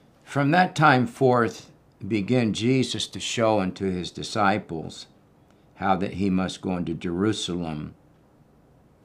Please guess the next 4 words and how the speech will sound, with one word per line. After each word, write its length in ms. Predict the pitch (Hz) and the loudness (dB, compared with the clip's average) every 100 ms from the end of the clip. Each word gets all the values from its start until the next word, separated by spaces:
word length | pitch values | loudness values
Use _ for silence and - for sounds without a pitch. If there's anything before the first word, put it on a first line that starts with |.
| - | -10
and 220 | 95 90 | -6 -2
suffer 720 | - - 139 139 - 78 - - _ _ _ _ _ _ _ - | 0 2 2 2 -6 -12 -12 -20 _ _ _ _ _ _ _ -10
many 480 | 87 101 135 117 95 | -4 0 2 2 -2
things." 560 | - 80 73 _ - | -8 -12 -12 _ -20